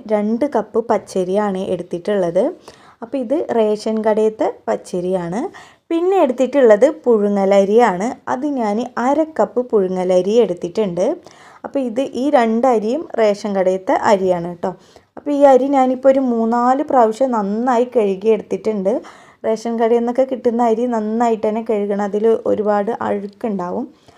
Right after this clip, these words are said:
അപ്പോൾ അതുകൊണ്ട് തന്നെ നല്ലോണം ഒരു മൂന്നാല് പ്രാവശ്യം നന്നായി കഴുകി വൃത്തിയാക്കി എടുത്ത ശേഷം ഞാനിപ്പോൾ ഇത് കുതിർക്കാനായിട്ടുള്ള വെള്ളം ഒഴിച്ചു കൊടുക്കുന്നുണ്ട്. അരി മുങ്ങിക്കിടക്കുന്ന രീതിയിലാണ് ഇപ്പോൾ ഞാൻ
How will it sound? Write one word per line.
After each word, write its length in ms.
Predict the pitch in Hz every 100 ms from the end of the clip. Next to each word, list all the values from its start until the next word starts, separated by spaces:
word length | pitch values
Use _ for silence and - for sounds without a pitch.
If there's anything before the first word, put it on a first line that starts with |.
| - - -
അപ്പോൾ 160 | - 302
അതുകൊണ്ട് 360 | 269 269 269 277
തന്നെ 180 | 269
നല്ലോണം 600 | 294 254 240 262 285 226 240
ഒരു 120 | 233
മൂന്നാല് 480 | 233 220 226 226 247
പ്രാവശ്യം 480 | 247 214 202 269 269
നന്നായി 480 | 214 220 247 214 233
കഴുകി 380 | 247 208 202
വൃത്തിയാക്കി 640 | 214 196 _ 240 208 190 214
എടുത്ത 240 | 185 - 220
ശേഷം 400 | 220 180 170 - - - - _
ഞാനിപ്പോൾ 400 | 226 214 202 233
ഇത് 100 | 226 226
കുതിർക്കാനായിട്ടുള്ള 1080 | 214 202 202 202 208 220 220 190 190 190 311
വെള്ളം 320 | 302 226 220
ഒഴിച്ചു 240 | 196 190 175
കൊടുക്കുന്നുണ്ട്. 560 | 170 - 185 175 175 269 - 208
അരി 260 | 214 240
മുങ്ങിക്കിടക്കുന്ന 840 | 247 220 214 220 220 214 202 202 220
രീതിയിലാണ് 560 | 220 190 190 196 180 175
ഇപ്പോൾ 180 | 202 180
ഞാൻ 160 | 180